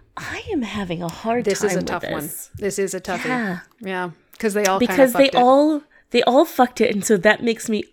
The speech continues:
Speaker 1: think that all of them are Amazon,
Speaker 2: They
Speaker 1: and so
Speaker 2: may
Speaker 1: it's really hard to figure it out.
Speaker 2: <laughs> They may all be Amazon. You could just say Amazon, Amazon, Amazon, and
Speaker 1: Amazon,
Speaker 2: one of them
Speaker 1: yeah.
Speaker 2: will be <laughs> right.
Speaker 1: Yeah, that's true. I could actually get two, I could get ha-, a fifty percent by saying Amazon, Amazon,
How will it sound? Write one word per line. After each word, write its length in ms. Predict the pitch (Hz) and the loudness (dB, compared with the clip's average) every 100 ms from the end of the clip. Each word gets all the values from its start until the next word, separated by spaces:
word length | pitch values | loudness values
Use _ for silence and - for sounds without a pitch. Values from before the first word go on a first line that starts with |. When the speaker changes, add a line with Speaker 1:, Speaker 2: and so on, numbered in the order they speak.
| _ | _
Speaker 1:
think 260 | - 226 202 | -2 0 0
that 160 | 196 - | -4 2
all 160 | 190 254 | 4 4
of 120 | 277 | 4
them 140 | 277 | 2
are 100 | 247 - | 2 0
Amazon, 420 | 190 175 185 180 | 2 0 0 -2
Speaker 2:
They 60 | - | 2
Speaker 1:
and 120 | 214 | 2
so 80 | 185 | 4
Speaker 2:
may 60 | |
Speaker 1:
it's 120 | 180 185 | 0 -2
really 320 | 214 220 247 | -4 0 0
hard 340 | 269 247 233 | 6 6 6
to 100 | 226 | 0
figure 380 | 214 226 190 175 | 0 2 2 0
it 120 | 170 - | -2 0
out. 340 | 160 160 120 | 0 2 0
Speaker 2:
<laughs> 80 | - | 2
They 140 | 269 233 | 2 4
may 200 | 220 233 | 4 2
all 160 | 220 226 | 2 0
be 160 | 214 | 0
Amazon. 400 | 220 240 185 180 | 0 -2 -4 -2
You 40 | 254 | 0
could 120 | 285 | 0
just 160 | 269 269 | 0 2
say 200 | 254 - | 2 2
Amazon, 420 | 208 220 208 202 | -2 -2 -2 0
Amazon, 340 | 202 185 156 | -2 -4 -4
Amazon, 360 | 196 269 208 185 170 | 0 0 0 0 0
and 80 | 185 | 2
Speaker 1:
Amazon, 140 | 214 | 4
Speaker 2:
one 100 | 277 | 4
of 100 | 233 | 4
them 80 | 202 | 4
Speaker 1:
yeah. 240 | 185 175 | 4 4
Speaker 2:
will 80 | 190 | 2
be 20 | 220 | 2
<laughs> 20 | |
right. 520 | 330 - - - - - _ - | 2 2 -2 -12 -18 -20 _ -6
Speaker 1:
Yeah, 320 | 208 196 170 | 4 4 6
that's 320 | 185 180 - | 2 0 -4
true. 460 | 262 220 170 160 160 _ _ - | 4 4 4 2 -4 _ _ -4
I 100 | 208 | 0
could 140 | 226 | 4
actually 200 | 247 262 202 | 4 4 2
get 320 | - - - | 0 -2 -10
two, 280 | - 254 247 | -2 0 2
I 100 | 208 | 2
could 140 | 226 185 | 0 -2
get 120 | - | -2
ha-, 120 | - - | -4 -2
a 120 | - 175 | 0 2
fifty 300 | 220 - 220 | 0 -6 -6
percent 460 | 180 - 208 - | -4 2 2 2
by 80 | 175 | -4
saying 400 | 160 170 165 160 | -2 0 0 0
Amazon, 340 | 170 165 170 - | 0 0 -2 -2
Amazon, 600 | 165 165 160 - 170 | -2 -4 -4 -4 -4